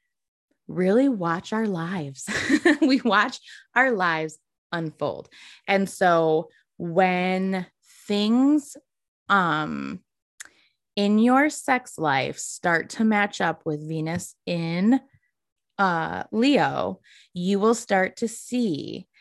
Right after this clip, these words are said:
this grandstanding of Venus, right? Um, so what I mean by that is,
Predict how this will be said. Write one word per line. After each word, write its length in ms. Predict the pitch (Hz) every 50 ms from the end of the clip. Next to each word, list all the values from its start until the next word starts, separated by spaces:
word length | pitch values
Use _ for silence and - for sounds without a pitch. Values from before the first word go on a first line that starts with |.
| _ _ _
this 420 | - 175 165 185 180 170 175 - -
grandstanding 1400 | 190 175 - 190 185 185 185 185 190 196 190 185 170 - - - 160 151 143 143 147 151 - - - - 180 - _ _ _ -
of 160 | 175 160 151
Venus, 720 | 156 165 151 151 143 127 - 80 - - - - - - _ _ _ -
right? 360 | 170 160 156 165 196 - - - _ _ _ _
Um, 400 | - 202 190 175 165 160 170 175 - - - - - - _ _
so 460 | _ - - - - 220 196 185 175 170
what 280 | - - 196 196 196
I 120 | 196 190 196
mean 220 | 208 226 269 277
by 140 | 233 175 160
that 240 | 160 160 151 151 151
is, 440 | 151 147 147 147 151 151 147 -